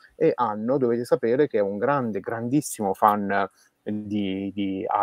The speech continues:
idol seminude o, o anche nude direttamente, tant'è vero che lui è, in particolare, è un grande fan del cinema pornografico. Io ho un suo libro di cui non mi ricordo, una sua raccolta di interviste in cui lui dice che è un grandissimo fan de-, del cinema per adulti,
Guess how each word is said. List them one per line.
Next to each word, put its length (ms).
idol 460
seminude 800
o, 220
o 160
anche 280
nude 400
direttamente, 720
tant'è 300
vero 240
che 100
lui 320
è, 160
in 80
particolare, 640
è 80
un 140
grande 320
fan 280
del 140
cinema 300
pornografico. 800
Io 320
ho 220
un 240
suo 380
libro 280
di 100
cui 120
non 100
mi 80
ricordo, 480
una 260
sua 140
raccolta 280
di 40
interviste 600
in 120
cui 140
lui 100
dice 220
che 40
è 40
un 80
grandissimo 480
fan 280
de-, 240
del 140
cinema 300
per 100
adulti, 400